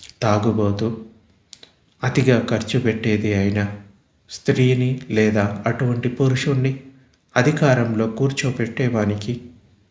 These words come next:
అది అతని పతనానికి కారణమవుతుంది. పరాభవానికి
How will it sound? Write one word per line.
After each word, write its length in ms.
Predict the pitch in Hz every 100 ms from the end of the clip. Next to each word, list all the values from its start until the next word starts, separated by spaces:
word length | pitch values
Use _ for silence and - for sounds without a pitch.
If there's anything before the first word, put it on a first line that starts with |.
| -
అది 260 | 123 135 131 - - _ _ -
అతని 440 | 131 156 156 147 - - - -
పతనానికి 600 | 135 147 139 131 127 135
కారణమవుతుంది. 1160 | 135 120 110 117 113 107 101 104 101 104 101 101 - _ _ _ _ _ _ _ _ _ _ _ _ _ _ _ _ _ - - - _ -
పరాభవానికి 920 | 147 165 135 113 110 110 117 110 98